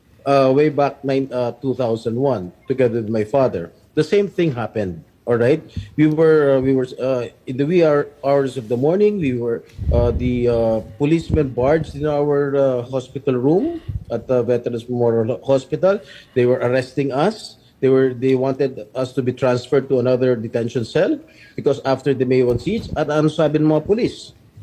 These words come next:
"Kalad ka rin na yan, mga yan, pag ayaw sumama." At the same time, when I saw the video, parang, uh, nag-flashback sa akin yung, uh,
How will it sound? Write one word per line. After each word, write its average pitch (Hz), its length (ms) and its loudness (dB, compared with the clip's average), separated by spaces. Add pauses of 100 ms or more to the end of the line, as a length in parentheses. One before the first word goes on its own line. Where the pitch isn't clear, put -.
(140)
"Kalad 151 320 0
ka 165 160 0
rin 175 160 2
na 180 100 2
yan, 175 140 0
mga 165 160 0
yan, 180 240 2
pag 139 160 -8
ayaw 135 320 0
sumama." 113 480 -8 (320)
At 180 160 2
the 208 80 -2
same 233 320 2
time, 233 480 0 (160)
when 160 160 2
I 160 80 2
saw 196 160 2
the 190 80 2
video, 196 480 0 (560)
parang, 226 480 0
uh, 220 240 0
nag-flashback 202 640 -4
sa 165 320 -2
akin 208 240 2
yung, 180 240 0
uh, 170 240 2